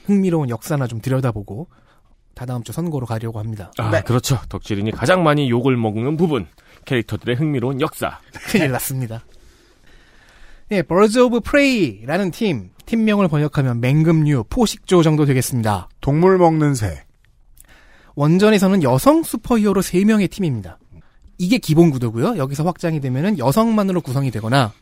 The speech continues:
Speaker 3: 음.
Speaker 1: 아니면 남성이 포함되면 전원이 날짐승과 관련된 이름을 가집니다.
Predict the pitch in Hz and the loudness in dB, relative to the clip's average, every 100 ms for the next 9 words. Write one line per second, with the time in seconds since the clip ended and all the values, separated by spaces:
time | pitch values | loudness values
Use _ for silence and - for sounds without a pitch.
0 | 98 90 80 - 123 131 165 180 117 151 | -18 -18 -20 -12 -2 0 2 0 0 0
1 | 196 202 - 190 175 147 143 143 139 190 | 2 0 0 -2 -2 -2 -2 -2 -2 -2
2 | 240 - - - 127 139 185 196 143 113 | -2 -6 -16 -6 0 4 4 4 2 2
3 | 139 202 226 214 202 139 131 131 127 117 | 2 2 2 4 4 2 0 -2 -2 -2
4 | 120 113 104 101 92 - | -4 -2 -4 -6 -12 -16